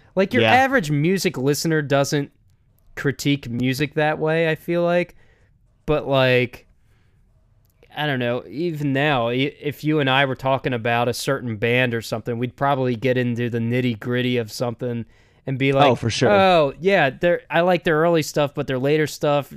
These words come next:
Speaker 1: you know, it sounded like crap." And, but, uh, yeah, I just thought that was, that was a cool little add-in to show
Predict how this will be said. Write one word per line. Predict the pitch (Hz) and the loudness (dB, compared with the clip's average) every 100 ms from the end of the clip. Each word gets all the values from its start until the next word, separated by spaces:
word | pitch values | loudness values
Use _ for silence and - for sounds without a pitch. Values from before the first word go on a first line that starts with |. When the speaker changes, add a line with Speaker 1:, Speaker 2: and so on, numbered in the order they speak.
| 135 | -8
Speaker 1:
you | 139 | -4
know, | 131 131 | -2 -2
it | 131 | -4
sounded | - 147 135 | -4 -4 -2
like | 127 117 | -4 -6
crap." | - 131 127 127 - | -4 -2 0 -2 -4
And, | 120 117 - - - _ _ _ _ - | -8 -8 -12 -20 -20 _ _ _ _ -4
but, | 139 | 0
uh, | 131 127 123 123 - | 2 2 0 -4 -4
yeah, | 185 170 - | 0 0 0
I | - | -4
just | 156 160 - | 0 -2 -2
thought | 143 127 | -4 -2
that | 131 123 | -2 -2
was, | 120 117 - - _ _ _ | -4 -6 -10 -18 _ _ _
that | - 151 | -2 0
was | 143 147 | -2 -4
a | |
cool | 123 - 143 135 127 123 _ _ _ | -6 0 2 2 0 -4 _ _ _
little | 170 143 135 131 - _ _ _ | -8 -2 0 0 -2 _ _ _
add-in | 143 143 139 131 120 | 0 2 2 2 -2
to | 127 | -4
show | - 175 160 151 | -4 0 2 2